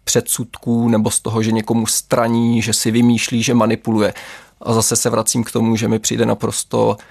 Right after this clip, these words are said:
absurdní, že je to právě ona, která se teď zpovídá jako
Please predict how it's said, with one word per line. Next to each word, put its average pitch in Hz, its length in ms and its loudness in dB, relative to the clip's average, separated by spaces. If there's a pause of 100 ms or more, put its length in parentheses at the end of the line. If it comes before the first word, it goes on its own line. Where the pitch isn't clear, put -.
(260)
absurdní, 110 680 0
že 107 100 0
je 107 60 -2
to 107 120 -4
právě 104 460 0
ona, 104 240 -2
která 107 300 -6
se - 140 -4
teď 113 180 -6
zpovídá 104 720 -2
jako 107 480 -4